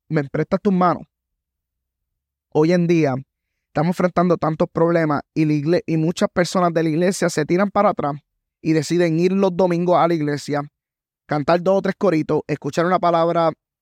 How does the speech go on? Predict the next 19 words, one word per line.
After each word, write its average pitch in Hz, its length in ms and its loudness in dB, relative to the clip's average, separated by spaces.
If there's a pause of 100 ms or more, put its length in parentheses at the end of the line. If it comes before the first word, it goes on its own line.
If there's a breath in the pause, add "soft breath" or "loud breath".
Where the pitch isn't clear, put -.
de 151 180 0
que 151 280 2
Jesús 156 320 0
viene 170 360 0 (320)
o 143 480 -2 (800)
que 147 100 -2
todo 160 200 2
va 175 80 4
a - 20 4
estar 185 160 2
bien 147 340 -2 (580)
o 147 280 0
que 147 360 0
no 156 140 -2
podemos 165 240 0
hacer 160 160 -2
nada 156 180 0
al 160 60 -2
respecto. 143 500 -6